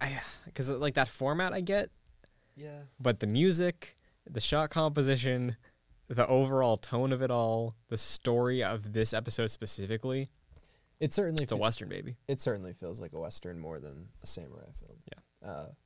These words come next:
Speaker 2: but, you know, it's, it's unique in its own way.
Speaker 1: Yeah, just like Star Wars.
Speaker 2: And that's what, that's what we want out of Star Wars.
Speaker 1: Yeah. And Star Wars, I would say, is basically samurai meets Western,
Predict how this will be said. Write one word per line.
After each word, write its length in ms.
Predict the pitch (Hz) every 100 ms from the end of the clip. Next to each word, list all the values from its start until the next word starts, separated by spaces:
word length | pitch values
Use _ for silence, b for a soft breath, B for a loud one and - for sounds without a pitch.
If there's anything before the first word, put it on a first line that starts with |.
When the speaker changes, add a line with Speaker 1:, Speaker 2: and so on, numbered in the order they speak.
| _ _ _ _ _
Speaker 2:
but, 220 | 127 113
you 100 | 127
know, 140 | 131
it's, 320 | 113 120 - -
it's 280 | 123 - -
unique 380 | 110 135 196 208
in 80 |
its 120 | 127 -
own 220 | 127 127
way. 140 | 131 - -
Speaker 1:
Yeah, 140 | 190 110 -
just 140 | 117
like 80 | 139
Star 200 | - 135
Wars. 220 | 110 110 - _ _ _
Speaker 2:
And 80 | 113
that's 200 | 110 -
what, 200 | 110 107
that's 160 | 113 -
what 100 | 135
we 80 | 131
want 240 | 135 -
out 80 | -
of 60 | 120
Star 160 | - -
Wars. 220 | - 131 _ _ _
Speaker 1:
Yeah. 140 | 143 113 - _
And 60 | 110
Star 240 | - 120 123
Wars, 480 | 117 110 104 - -
I 100 | 95
would 120 | 107 98
say, 180 | 90
is 180 | 90 101 - -
basically 600 | 98 101 101 92 90 98 - _ -
samurai 480 | - 101 92 92 90
meets 400 | 92 90 - - _
Western, 420 | - 107 - 104